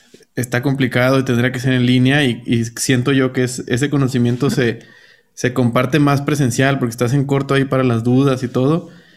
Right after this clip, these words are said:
Este, y, pero qué bueno que lo tengan ahí en los, en los planes. Como la base y también cómo moverle cosas al proceso C cuarenta y uno para tener resultados distintos, ¿no?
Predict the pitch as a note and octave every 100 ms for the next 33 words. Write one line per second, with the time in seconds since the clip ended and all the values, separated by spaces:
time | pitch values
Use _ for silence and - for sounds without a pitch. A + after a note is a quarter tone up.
0 | _ _ B2 A#2 A#2 A2 - A#2+ A2+ A2+
1 | - B2+ C3 B2 C3+ C#3 C#3+ C3+ A#2 B2
2 | C3 B2+ A#2+ B2 B2+ A#2 A#2 - - A#2+
3 | A2+ A2 - B2+ C3 A2+ - _ _ _
4 | _ _ - C3 B2+ A#2+ B2 D3+ G3+ G3
5 | - B2+ C3 A#2+ B2+ C#3 C#3 - _ _
6 | - C3 D3 D3 D3 C#3 B2 A#2 - B2
7 | A#2+ B2 C#3 D3 C#3+ C#3 D3 C#3+ B2 B2
8 | A#2+ B2 C3 C3+ C#3 C3+ C3 A#2+ A#2+ C3+
9 | C3 A#2 A2+ A2+ A#2 A#2 A2+ - _ _
10 | _ - - A#2+ A#2 A2+ A#2 A#2 A2 B2+
11 | B2 A#2+ A2 A2+ B2+